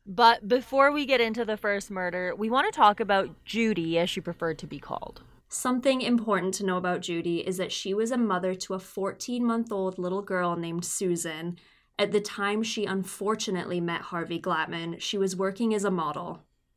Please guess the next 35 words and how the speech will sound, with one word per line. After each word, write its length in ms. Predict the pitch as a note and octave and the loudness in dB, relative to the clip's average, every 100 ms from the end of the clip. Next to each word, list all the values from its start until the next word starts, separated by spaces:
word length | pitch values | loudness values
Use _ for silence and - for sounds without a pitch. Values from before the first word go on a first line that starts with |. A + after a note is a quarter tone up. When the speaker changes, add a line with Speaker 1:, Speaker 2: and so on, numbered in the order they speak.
| _ | _
Speaker 1:
She 180 | - C4 | -12 -4
had 180 | C#4 D4 | -2 0
a 60 | |
lot 200 | D#4 D4 | 2 4
of 140 | D4 B3 | 2 0
expenses 640 | A#3+ - F#3+ F#3+ G3+ F3+ | -2 0 0 0 -4 -6
in 180 | F3 E3 | -6 -4
life, 400 | D3+ C#3+ D#3 - | -2 0 -2 -4
one 380 | - F#3 G#3 B3+ | -4 4 6 6
of 100 | C4+ | 2
them 220 | D4+ B3+ | 0 0
being 340 | G3+ F3+ E3+ | 0 -2 -4
a 120 | D#3+ | -4
huge 680 | E3+ - - G#3+ B3 A#3+ - | -8 -10 -6 -2 0 -2 -4
custody 480 | - F#3 - F#3 F3+ | -2 -2 -2 -4 0
battle 340 | D#3+ D3 D3+ | 2 2 0
with 140 | D#3+ E3 | -4 -4
Susan's 440 | G#3 F#3 F3 E3 | -2 -2 -2 -6
father. 520 | - C#3 A#2+ G2 G#2 - _ _ _ - | -2 0 0 -2 -4 -8 _ _ _ -4
At 140 | G#3 | 0
the 100 | A#3+ | 2
risk 320 | A#3 B3 C#4 A#3 | 4 4 2 -4
of 120 | F3 | -4
losing 520 | F3+ G#3 C4 C4 C4+ | -4 -2 -2 -4 -4
her 140 | B3 | -4
daughter, 460 | G#3 G3 F#3 D#3+ E3 | -2 0 0 0 -6
she 160 | - G#3+ | -6 -6
had 160 | G3+ | -4
no 180 | G3 G#3+ | -4 -4
choice 320 | A3 G3+ F3 | -4 -6 -6
but 160 | - F3 | -6 -8
to 80 | E3 | -6
hire 280 | F3 D3+ | -4 -4
a 60 | C#3 | -6
lawyer. 460 | C#3+ B2 F2+ B1 | -8 -8 -8 -12